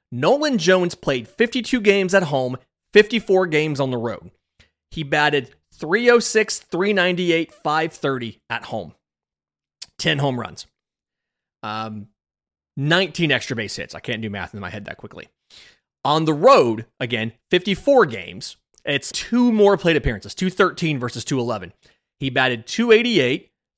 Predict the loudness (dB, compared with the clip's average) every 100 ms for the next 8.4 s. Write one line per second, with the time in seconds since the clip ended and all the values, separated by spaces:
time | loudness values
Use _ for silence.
0 | -14 -6 -4 -2 0 2 2 -2 -4 _
1 | _ _ -8 -2 0 0 -2 -2 -2 -2
2 | -6 0 4 4 4 -2 -2 0 2 0
3 | -4 -4 2 2 2 -2 -2 0 0 -2
4 | -6 -4 -4 -4 -8 _ _ _ -6 -4
5 | -2 2 2 4 6 6 4 0 -12 _
6 | _ -12 -8 -8 -10 -8 0 0 2 0
7 | 0 -2 -2 -6 -6 -6 -6 -4 -4 -2
8 | 2 4 4